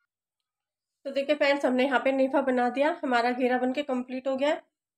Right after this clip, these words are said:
अब हम इसकी चोली बना लेते हैं। चोली बनाने के लिए देखिए फ्रेंड्स, हम ये पिंक कलर का कपड़ा ले रहे हैं,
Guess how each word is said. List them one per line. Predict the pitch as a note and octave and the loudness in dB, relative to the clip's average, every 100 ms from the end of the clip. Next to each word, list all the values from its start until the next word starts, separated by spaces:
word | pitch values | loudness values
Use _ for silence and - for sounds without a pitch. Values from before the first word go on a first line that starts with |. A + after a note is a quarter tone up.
| _ _ _ _ _ _ | _ _ _ _ _ _
अब | B3+ | -2
हम | C4 | 0
इसकी | C#4 E4 | -2 -8
चोली | D4+ C4 C4+ | -4 -2 0
बना | C#4+ C4+ | 0 0
लेते | C4 C4 C#4+ | 0 0 0
हैं। | G#4 - _ _ _ _ _ _ _ _ _ _ _ _ _ _ _ _ _ _ _ _ _ _ _ _ _ _ _ _ _ _ _ _ _ _ _ _ _ _ _ _ _ - | -2 -8 _ _ _ _ _ _ _ _ _ _ _ _ _ _ _ _ _ _ _ _ _ _ _ _ _ _ _ _ _ _ _ _ _ _ _ _ _ _ _ _ _ -6
चोली | C#4 D4 | -4 0
बनाने | D4+ C#4 C#4 | 0 0 -4
के | D4 | -4
लिए | D4+ | -4
देखिए | C#4+ C#4+ D4 | -4 -6 -4
फ्रेंड्स, | C#4+ F#4 - _ _ _ _ _ _ _ _ _ _ _ _ _ - | -2 -4 -8 _ _ _ _ _ _ _ _ _ _ _ _ _ -8
हम | C4 | -4
ये | C4+ C#4+ | -2 -2
पिंक | C#4+ C#4 | -2 -2
कलर | C#4 C#4 | 0 2
का | D4 | 2
कपड़ा | D4 C4+ C4 | 0 -2 0
ले | C4 | 2
रहे | C4 | 2
हैं, | D4+ | 0